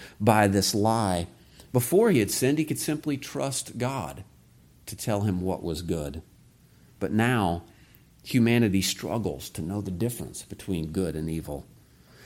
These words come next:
And what I want us to see this morning in our text in Genesis forty-one is that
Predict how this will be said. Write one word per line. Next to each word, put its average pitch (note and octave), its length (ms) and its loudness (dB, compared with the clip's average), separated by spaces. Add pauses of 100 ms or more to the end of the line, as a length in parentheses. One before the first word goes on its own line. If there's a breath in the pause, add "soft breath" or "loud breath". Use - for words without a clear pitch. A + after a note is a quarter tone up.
(120 soft breath)
And A#2+ 100 8
what D3+ 140 6
I D3+ 80 4
want D#3 300 6
us E3+ 180 4
to C#3 120 0
see E3+ 300 2
this C3 260 0
morning D3 440 4
in C#3 240 2
our A2 240 2
text D3+ 500 2
in A#2+ 100 6
Genesis C3+ 440 4
forty-one C3+ 560 4
is A#2+ 100 4
that C#3 160 6